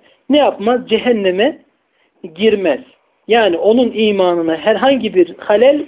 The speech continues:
zarar gelmez. Onun imanı tıpkı Ebu Bekir radıyallahu anhu'nun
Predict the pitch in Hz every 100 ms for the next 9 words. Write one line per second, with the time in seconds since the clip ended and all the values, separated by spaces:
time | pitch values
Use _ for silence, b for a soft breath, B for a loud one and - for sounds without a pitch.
0 | - 220 226 262 214 220 214 220 226 -
1 | - _ _ _ _ _ _ _ _ -
2 | 254 302 285 208 196 180 165 143 170 285
3 | 311 - _ _ _ _ _ _ _ _
4 | _ 254 254 - - 185 208 202 208 269
5 | 226 170 170 170 160 202 208 175 170 190
6 | 160 170 175 294 -